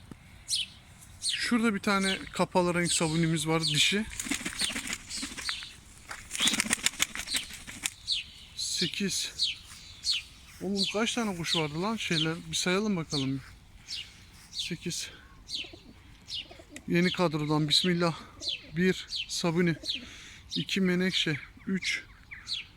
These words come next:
sabuni. Dört.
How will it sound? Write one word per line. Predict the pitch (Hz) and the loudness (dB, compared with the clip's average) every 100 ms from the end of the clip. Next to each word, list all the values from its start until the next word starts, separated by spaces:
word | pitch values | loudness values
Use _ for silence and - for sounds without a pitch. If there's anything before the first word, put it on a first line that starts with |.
| - - - - - | -20 -20 -20 -18 -8
sabuni. | - - 175 170 160 139 - - - - - - - - 302 262 - - - - - - - - | -4 2 4 6 4 4 -2 -4 -16 -20 -20 -20 -18 -18 -18 -18 -12 -10 -10 -12 -20 -20 -10 2
Dört. | 175 180 - | 4 4 -2